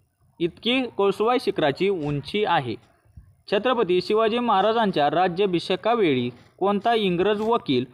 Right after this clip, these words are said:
उपस्थित होता? तर हेन्री, हेन्री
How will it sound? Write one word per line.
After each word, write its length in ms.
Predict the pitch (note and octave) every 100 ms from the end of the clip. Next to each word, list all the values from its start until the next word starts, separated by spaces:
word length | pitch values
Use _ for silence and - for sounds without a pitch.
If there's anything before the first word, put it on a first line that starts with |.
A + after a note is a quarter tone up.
| - -
उपस्थित 460 | C#3+ - E3 - G#4
होता? 280 | C3+ A2 F#2 - _ _ _ - - _ _ _ -
तर 180 | A3 F#3
हेन्री, 680 | - _ - A#3+ G#3 D#3 D#3+ _ _ _ _ _ _ _ _ _ _
हेन्री 400 | F#3 A#3 F#3+ F3